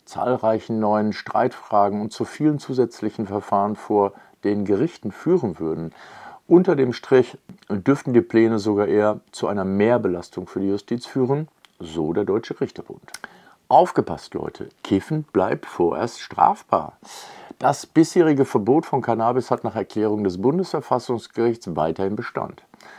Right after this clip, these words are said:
Also derzeit sind Anbau, Besitz und Weitergabe von Cannabis in Deutschland weiterhin strafbar. Nur der reine Konsum ist straflos. Amtsrichter Andreas Müller aus Bernau bei Berlin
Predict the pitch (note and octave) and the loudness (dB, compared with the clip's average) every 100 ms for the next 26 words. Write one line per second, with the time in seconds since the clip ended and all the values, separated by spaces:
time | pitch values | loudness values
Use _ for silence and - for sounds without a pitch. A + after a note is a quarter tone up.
0 | - - - F2+ D2+ F#2+ G#2 - A2+ G2+ | -20 -20 -12 -10 0 2 2 2 0 0
1 | G#2+ - F#2+ A#2 B2 B2+ G2 E2+ B2+ - | -2 0 0 2 0 0 -2 0 0 -2
2 | - D3 F3 C3+ B2 B2+ A#2+ A#2+ A2 G#2+ | -2 2 2 2 2 2 0 -2 -4 -8
3 | A#2+ A#2 F#2 G#2 B2 C3 E2 G2+ - B2+ | -6 -4 -2 -4 -6 -6 -4 -4 -6 -8
4 | G#2 F2 F2+ F#2 F2+ - - - - - | -6 -6 -6 -8 -10 -6 2 2 0 -10
5 | - - - - - G#2 F#2+ F#2 F#2+ F#2 | -12 -14 -20 -20 -10 -4 -2 2 2 2
6 | F2+ - F2+ F2 G#2 A#2 A#2 - _ E2 | -2 -4 -4 0 4 4 2 -4 _ -10
7 | - - C#2+ E2+ - C2 - - - - | -10 -2 0 0 -6 -12 -12 -20 -20 -20
8 | - - A#2+ - B2 - F#2+ A2 G#2+ G#2+ | -10 -6 -4 0 0 0 -2 0 0 0
9 | G2+ A2+ B2 C3+ C3+ E2+ A2 - A#2 B2+ | 0 0 2 2 2 -4 -6 -2 -2 0
10 | B2+ A2+ G#2 G2+ G#2+ B2 B2 | 0 0 0 2 2 0 -2